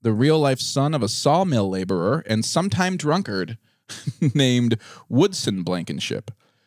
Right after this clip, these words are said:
who lived in a ramshackle house near the Mississippi River behind the house where the author grew up in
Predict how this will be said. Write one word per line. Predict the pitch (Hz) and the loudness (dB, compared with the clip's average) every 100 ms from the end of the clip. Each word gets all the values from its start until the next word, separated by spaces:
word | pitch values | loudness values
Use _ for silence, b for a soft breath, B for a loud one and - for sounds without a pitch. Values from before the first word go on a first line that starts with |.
| _ - | _ 2
who | 139 | 4
lived | 131 175 160 | 4 2 2
in | 139 | 2
a | 117 | 2
ramshackle | 107 135 208 233 - 113 95 92 92 | 4 2 2 2 2 0 0 -4 -4
house | 92 98 - | -4 -4 -2
near | 120 101 | 0 0
the | 92 | 0
Mississippi | 139 - 185 185 180 165 | -2 -2 -2 -2 0 2
River | 98 113 107 | 2 0 -2
behind | - 104 120 143 | -2 -2 -2 -2
the | |
house | 117 113 - | 0 -2 -2
where | 90 | -6
the | - - | -6 -4
author | 127 - 170 | -6 -4 -8
grew | 165 165 120 | -4 -2 2
up | 113 - - | 2 0 0
in | 160 226 311 285 | 2 2 0 -4